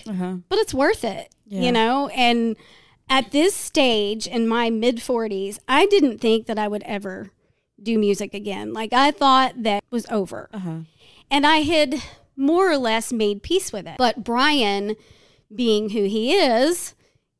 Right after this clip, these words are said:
Speaker 2: kept kicking me in the pants and going, "You really need to get back up there. You really need to find a project. You need to find something to do."
Speaker 1: You were singing before, but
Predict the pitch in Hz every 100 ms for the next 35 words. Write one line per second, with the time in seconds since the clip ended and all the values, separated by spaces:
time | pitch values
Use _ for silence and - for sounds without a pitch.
0 | - 269 - 302 294 269 220 190 - 269
1 | 302 220 - 220 214 214 196 190 185 -
2 | 208 226 233 226 202 190 185 180 185 202
3 | - 190 180 196 196 190 220 208 214 202
4 | 196 196 196 190 196 196 190 185 185 -
5 | 202 190 202 196 190 190 202 190 202 185
6 | 196 247 240 208 202 - 214 202 175 160
7 | 156 202 185 147 165 -